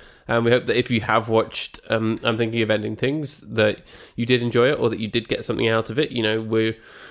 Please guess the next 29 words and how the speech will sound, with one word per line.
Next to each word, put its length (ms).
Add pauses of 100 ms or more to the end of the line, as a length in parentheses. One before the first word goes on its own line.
(160)
we 140
will 100
always 240
try 240
and 120
talk 160
about 300
interesting 400
and 120
different 300
films 420
on 160
here. 260
So 220
I'm 160
glad 220
that 100
we 80
did 200
talk 220
about 220
it. 120
And 220
thanks 320
for 80
being 260
along 240
with 120
the, 120